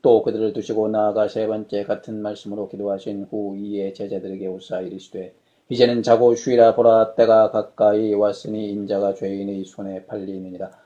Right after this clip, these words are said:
일어나라, 함께 가자. 보라, 나를 파는 자가 가까이 왔느니라. 말씀하실 때에 열둘 중에 하나인 유다가 왔는데, 대제사장들과 백성의 장로들에게서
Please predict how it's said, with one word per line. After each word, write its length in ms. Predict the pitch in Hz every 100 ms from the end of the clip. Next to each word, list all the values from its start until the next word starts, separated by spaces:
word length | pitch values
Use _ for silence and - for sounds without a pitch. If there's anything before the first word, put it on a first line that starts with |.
| _
일어나라, 380 | - 110 104 107
함께 340 | 107 107 113 104
가자. 320 | 107 107 107
보라, 280 | 110 107 107
나를 320 | 110 113 107
파는 340 | 113 113 107
자가 240 | 110 107 95
가까이 440 | 98 107 104 101
왔느니라. 680 | 98 101 98 101 98 98 - _ _
말씀하실 540 | - 107 117 107 - 107
때에 320 | 110 110 107
열둘 440 | 113 110 127 123
중에 200 | 120 123
하나인 460 | 117 143 151 147 127
유다가 440 | 135 139 123 113
왔는데, 720 | 117 123 117 104 98 98 - _ _ _ _ _ _ _ _ _ _ _ -
대제사장들과 1000 | 113 107 117 110 107 104 101 101 104 107
백성의 480 | 101 - 113 104 104
장로들에게서 1120 | 107 107 107 107 107 104 107 - 113 107